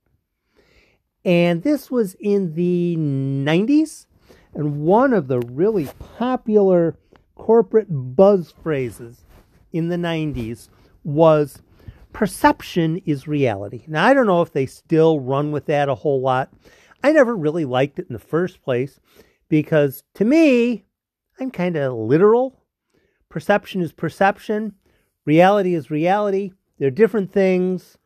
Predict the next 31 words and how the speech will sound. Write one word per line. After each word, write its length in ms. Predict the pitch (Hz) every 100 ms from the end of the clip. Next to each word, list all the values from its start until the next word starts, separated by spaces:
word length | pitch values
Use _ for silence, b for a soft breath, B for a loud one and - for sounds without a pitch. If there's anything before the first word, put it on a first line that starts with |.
| _ _ _ -
Um, 1000 | 170 165 160 156 151 147 143 143 143 151 _ -
so 180 | 180
telling 400 | 165 185 196 196
me 220 | 185 185 170
two 240 | - 208
things 240 | 214 196
that 100 | 170
are 100 | 165
entirely 460 | 160 131 180 185 165
different 460 | 156 165 - 180 180
are 320 | 160 160 151
completely 520 | 147 156 180 170 160
the 120 | 143 143
same, 600 | - 226 220 214 220 - _ _ _ _ _ _ _ _ -
I'm 100 | 156
not 140 | 180
necessarily 400 | 175 143 180 160
gonna 160 | 131 120
buy 360 | 113 190 208
it. 220 | 220 254 _ _ _ b b b b b b b b b -
If 260 | 180 -
you 380 | 139 156 165 156
receive 960 | 131 135 - - 214 233 269 285 226 180
bad 420 | 196 214 226 185
service, 540 | - 202 202 202 226
but 260 | - 143 -
you 160 | 131 110
think 560 | _ - 170 233 262
it's 180 | 240 180
good 360 | 151 185 233 196
service 840 | 247 240 240 262 262 - _